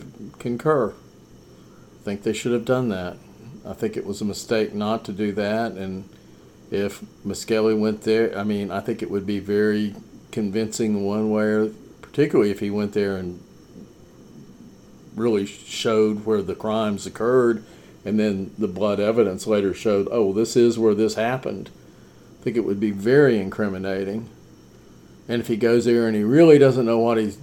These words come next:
he's not oriented to the place, he doesn't really know where he's at, he doesn't know where anything occurred,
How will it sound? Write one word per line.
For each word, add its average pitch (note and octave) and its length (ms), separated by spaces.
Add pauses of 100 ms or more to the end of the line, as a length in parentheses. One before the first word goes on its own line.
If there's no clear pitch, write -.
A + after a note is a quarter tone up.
(140)
he's G#2+ 180
not B2+ 260
oriented A2 580
to G#2+ 80
the G2 100
place, G#2 400
he G#2+ 80
doesn't A2 380
really G#2+ 220
know G#2 220
where G#2+ 180
he's G2+ 160
at, G2+ 260
he G#2+ 60
doesn't A2+ 300
know G#2+ 120
where G2+ 360
anything G#2+ 440
occurred, G2+ 720